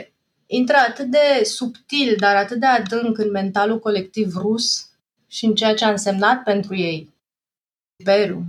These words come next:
ceea ce a însemnat pentru ei Uniunea Sovietică și ce înseamnă la nivel emoțional și mental destrămarea ăsteia, care nu a fost niciodată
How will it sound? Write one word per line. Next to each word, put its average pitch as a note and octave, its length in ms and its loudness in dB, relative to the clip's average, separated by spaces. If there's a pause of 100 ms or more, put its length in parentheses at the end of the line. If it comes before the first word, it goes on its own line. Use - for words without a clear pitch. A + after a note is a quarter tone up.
(120)
ceea F#3 200 -2
ce F#3 100 0
a G#3 40 2
însemnat G3+ 320 -2
pentru G3 300 -4
ei F#3+ 320 2
Uniunea F#3+ 340 0
Sovietică F#3+ 800 -4 (480)
și - 280 -4
ce A3+ 120 0
înseamnă A#3+ 340 2
la G#3+ 140 4
nivel G#3 300 0
emoțional G#3 640 0
și A3+ 160 -4
mental G#3 480 0
destrămarea F3+ 640 -4
ăsteia, E3+ 440 -4
care F3 340 -4
nu A#3+ 160 2
a G#3+ 80 2
fost F#3+ 420 -6
niciodată G3 840 -2